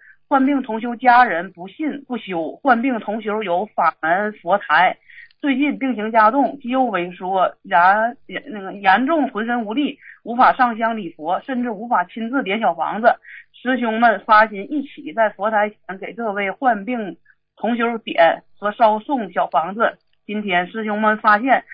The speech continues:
烧送的小房子有绿光显现，别的同修知道后觉得虽然是救人，但是这样做风险很大，容易惹灵性上身。参与救助的师兄在救助期间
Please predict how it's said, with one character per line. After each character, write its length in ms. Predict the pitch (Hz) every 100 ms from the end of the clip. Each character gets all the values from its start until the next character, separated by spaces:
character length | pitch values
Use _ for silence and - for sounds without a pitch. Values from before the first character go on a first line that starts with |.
| - -
烧 320 | - 254 240
送 220 | 240 294 240
的 120 | 196
小 160 | 190
房 220 | 170 170 214
子 140 | 233
有 160 | 180 185
绿 180 | 302
光 320 | 226 208 196 196
显 240 | - 170
现， 240 | 240 226 - _ _ _
别 160 | - 208
的 100 | 285
同 160 | 233 233
修 140 | 226
知 140 | 220
道 160 | 233 226
后 200 | 269 226
觉 220 | 180 185
得 140 | 226 220
虽 200 | - 269
然 220 | 202 196
是 140 | 226
救 240 | 226 294 220
人， 240 | 143 165
但 140 | 208 220
是 120 | 220
这 120 | 233
样 220 | 247 233
做 200 | 226 277 196
风 220 | 226 226
险 140 | 190
很 200 | 208 214
大， 240 | 269 254 -
容 240 | 180 180
易 60 | 254
惹 200 | 226 180
灵 200 | 160 185
性 120 | 247
上 180 | 240 240
身。 240 | 185 160 - - _ _ -
参 300 | 262 254 254
与 180 | 180
救 260 | 170 285 233
助 200 | 254 254
的 220 | 196 175
师 220 | 175 226 214
兄 220 | 196 196
在 200 | 226 202
救 220 | 294 262
助 180 | 240 220
期 420 | 220 - 220 214
间 320 | 196 180 -